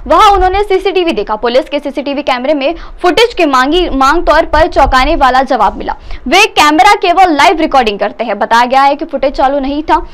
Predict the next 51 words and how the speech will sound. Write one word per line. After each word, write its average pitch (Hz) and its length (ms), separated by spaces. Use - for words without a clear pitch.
सवाल 359 300
किया 415 200
कि 427 160
कैमरा 359 520
क्यों 381 320
लगाया 254 300
था, 214 180
तो 294 160
इससे 294 260
संबंधित 302 460
की 320 120
ओर 311 220
से 277 160
कोई 320 280
उत्तर - 320
नहीं 254 240
मिला। - 280
साथ - 380
ही 427 100
आरोपी 320 360
की 311 100
जांच 277 260
अभी 277 160
भी 233 100
चल 262 180
रही 214 240
है। - 120
आइए 330 140
बढ़ते 403 240
हैं - 60
अगली 403 100
खबर 269 220
की 262 160
ओर। 160 120
कुएं 381 180
में 427 140
गिरी 415 160
लोमड़ी 359 300
को 403 120
बचाया 302 440
गया। 202 200
आवरी 339 300
में 427 160
तहसील 349 420
के 403 160
बोरगांव 339 540
सकल 359 380
में 320 180
किसान 320 560
दीपक 285 260
गुणवंता 262 560